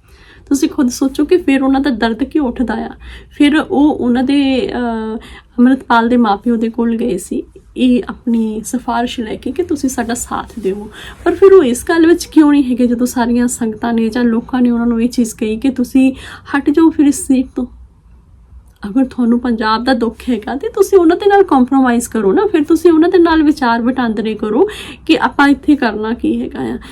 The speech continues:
ਤੁਸੀਂ ਉਹਨਾਂ ਦਾ ਸਹਿਯੋਗ ਆਪਣੇ ਆਪ ਲੈ ਸਕਦੇ ਸੀ, ਪਰ ਜੇ ਤੁਸੀਂ ਹੁਣ ਪਹਿਲਾਂ ਹੀ ਵਿਕਾਊ ਬਣ ਜਾਓ, ਤੁਸੀਂ ਪਹਿਲਾਂ ਹੀ ਇਹ ਕਹਿ ਦਿਓ ਕਿ ਵੀ ਮਤਲਬ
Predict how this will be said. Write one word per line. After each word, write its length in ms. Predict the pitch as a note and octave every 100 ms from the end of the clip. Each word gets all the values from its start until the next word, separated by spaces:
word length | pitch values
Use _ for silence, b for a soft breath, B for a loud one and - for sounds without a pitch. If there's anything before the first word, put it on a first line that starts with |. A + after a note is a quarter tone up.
| B -
ਤੁਸੀਂ 260 | D4 E4+
ਉਹਨਾਂ 240 | - C#4 C4+
ਦਾ 100 | C#4+
ਸਹਿਯੋਗ 520 | - C4+ B3 B3+ A#3+
ਆਪਣੇ 280 | - - D#4
ਆਪ 180 | D#4
ਲੈ 180 | D4 B3+
ਸਕਦੇ 360 | B3+ B3 A#3 A#3+
ਸੀ, 140 | B3+
ਪਰ 180 | B3 A#3+
ਜੇ 140 | A#3
ਤੁਸੀਂ 280 | A#3 B3+ C4+
ਹੁਣ 140 | C4 A#3+
ਪਹਿਲਾਂ 280 | A#3+ A#3+
ਹੀ 60 | C4+
ਵਿਕਾਊ 440 | B3 A#3+ A3+ A3+
ਬਣ 240 | A#3 A3+ A3+
ਜਾਓ, 300 | A#3+ A3+ B3+ B B B
ਤੁਸੀਂ 180 | B3+ D4
ਪਹਿਲਾਂ 320 | - A#3 C#4
ਹੀ 100 | C#4+
ਇਹ 140 | B3+ C4+
ਕਹਿ 220 | A#3+ G#3
ਦਿਓ 180 | A#3+ A#3
ਕਿ 260 | - C4+
ਵੀ 200 | B3 C4
ਮਤਲਬ 320 | B3 A#3+ B3+